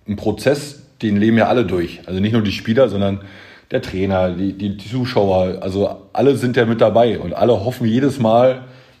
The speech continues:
in diesem einen Turnier, jetzt dieses Jahr, jetzt packen sie es wieder. Jetzt sind sie da und die haben die beste Mannschaft, die sie seit langem hatten und alle sind fit und, und dann, äh,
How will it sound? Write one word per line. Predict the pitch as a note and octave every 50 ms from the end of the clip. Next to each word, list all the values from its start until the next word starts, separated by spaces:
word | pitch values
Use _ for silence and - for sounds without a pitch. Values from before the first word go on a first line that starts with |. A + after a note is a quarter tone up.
| _
in | - G#2
diesem | G2+ G#2+ A2 A#2 A2+ G2
einen | F#2+ A2+ B2+ C#3 B2+
Turnier, | C3 B2+ A2+ A#2+ A#2+ C3+ C3+ B2+ A#2 - - E2
jetzt | G#2+ A2 G#2+ - - -
dieses | A#2+ A#2 A#2 G#2 - -
Jahr, | G#2+ G2 G2 F#2 F2+ F2 - -
jetzt | E2+ F#2+ F#2+ - -
packen | - - - G#2
sie | F2 E2
es | D#2 -
wieder. | - C#2 D2+ - -
Jetzt | D2 F2+ F2+ - -
sind | - F#2+ F#2
sie | G#2
da | G2+ G2 G2+ G#2+ A2
und | G#2 F#2 E2+ F#2 F2+ E2 - -
die | G#2 G2
haben | F#2 F#2+ G2 F#2+ F2+ F2+ F#2
die | - A2
beste | F#2+ A#2+ A2+ A2+ -
Mannschaft, | G2+ G#2 G#2 G#2 G#2+ G#2 -
die | A2
sie | G2+ G2 F#2+
seit | F#2+ G2
langem | F#2 G#2 A2+ A2+ G2+
hatten | G2+ G2+ - - G#2+ G2+
und | F#2+
alle | - - G#2 G#2
sind | G#2 G#2+ G#2 G2
fit | - - B2 B2 - -
und, | G#2+ G2+ G2 F2+ G2 - - - - - - - - - - - - - - _ -
und | - A#2+ A2+
dann, | B2 A#2+ B2 C3
äh, | B2+ A#2+ C3 C3 C3 C3 C3 B2+ B2